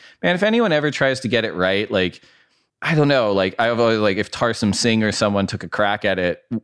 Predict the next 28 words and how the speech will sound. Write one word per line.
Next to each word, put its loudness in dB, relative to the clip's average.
like, 0
what 2
would -2
that 0
look 0
like? -2
Or, 2
like, 0
Paul 0
Thomas -2
Anderson, 0
like, 0
what 0
would -4
that 0
look -2
like? 0
Would 0
it -2
be, 0
re-, 0
would 2
it -2
hew 2
really, 2
really 2
true 0
to 0